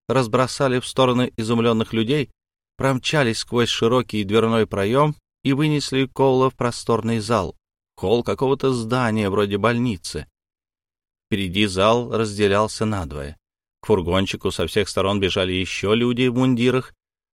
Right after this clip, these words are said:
Возбуждённо крича, они кишели вокруг, точно белые муравьи. В угол фургона, чудом не зацепив Коула, ударило что-то наподобие тёмно-пурпурного луча.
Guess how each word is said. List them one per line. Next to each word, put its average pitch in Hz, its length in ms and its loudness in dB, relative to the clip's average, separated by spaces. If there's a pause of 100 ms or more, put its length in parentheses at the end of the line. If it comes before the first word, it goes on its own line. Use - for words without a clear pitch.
(400)
Возбуждённо 117 640 2
крича, 123 480 -2
они 110 340 0
кишели 123 380 -2
вокруг, 147 500 0 (380)
точно 110 320 0
белые 131 400 2
муравьи. 131 560 -2 (600)
В 95 100 -2
угол 98 260 4
фургона, 98 640 2
чудом 107 500 0
не 104 140 0
зацепив 107 600 -4
Коула, 135 440 2 (320)
ударило 135 560 -2
что-то 131 560 -2 (220)
наподобие 120 580 0 (100)
тёмно-пурпурного 117 1040 0
луча. 113 520 -2